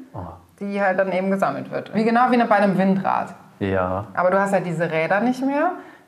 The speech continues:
Speaker 2: Dadurch sind diese Vogelschützer, <laughs> so die ja immer Stress machen da bei
Speaker 1: Ja.
Speaker 2: neuen Windparks, die sind wohl nicht so laut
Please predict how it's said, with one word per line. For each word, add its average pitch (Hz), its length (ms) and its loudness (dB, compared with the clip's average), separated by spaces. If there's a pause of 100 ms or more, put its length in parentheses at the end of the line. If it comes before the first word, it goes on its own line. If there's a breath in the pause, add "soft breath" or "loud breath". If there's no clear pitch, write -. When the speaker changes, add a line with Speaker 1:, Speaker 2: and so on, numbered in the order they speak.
Speaker 2:
Dadurch 170 240 -6
sind 175 180 -6
diese 165 400 -4
Vogelschützer, 180 640 -6 (100)
<laughs> - 220 -18
so 202 100 -6
die 185 120 -8
ja 165 120 -4
immer 170 160 -6
Stress 180 300 -8
machen 180 240 -10
da 170 80 -10
bei 160 120 -8
Speaker 1:
Ja. - 200 0
Speaker 2:
neuen 165 160 -6
Windparks, 196 440 -2 (680 loud breath)
die 180 100 -8
sind 190 180 -4
wohl 180 160 -4
nicht 170 140 -8
so 165 80 -4
laut 196 480 0